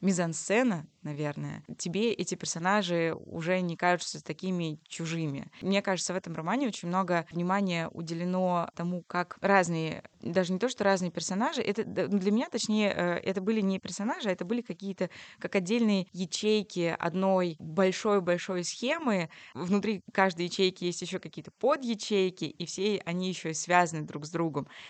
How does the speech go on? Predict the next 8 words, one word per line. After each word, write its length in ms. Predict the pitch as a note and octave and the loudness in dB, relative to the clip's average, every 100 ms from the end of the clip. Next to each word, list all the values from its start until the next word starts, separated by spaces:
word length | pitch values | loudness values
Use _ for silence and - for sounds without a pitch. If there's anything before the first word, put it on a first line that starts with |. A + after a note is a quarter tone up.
| - | -6
То 80 | E3 | -2
есть 160 | E3 G#3+ | 0 0
ты 100 | G#3+ | -2
подходишь 640 | F3 - G3+ F3+ D#3+ - - - - - | -2 0 0 0 -2 -6 -14 -20 -20 -6
к 300 | F#3+ F3+ - | 2 2 2
самому 340 | - F3+ G3 | 0 0 0
прыжку, 580 | F#3 E3+ E3 - D4 G4 - - _ | -2 -6 -8 -6 -6 -8 -14 -20 _
полностью 580 | - A3+ A3+ G#3 F3+ | 2 4 2 -2 -6